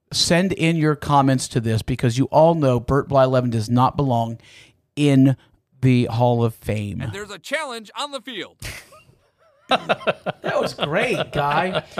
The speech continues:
Speaker 1: You are becoming more useful by the podcast. Do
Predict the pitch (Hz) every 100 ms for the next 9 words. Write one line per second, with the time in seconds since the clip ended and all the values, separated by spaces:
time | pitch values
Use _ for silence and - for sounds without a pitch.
0 | - 220 - 226 208 196 175 175 214 185
1 | 202 - 190 147 147 165 160 156 - 160
2 | - - 120 - - - -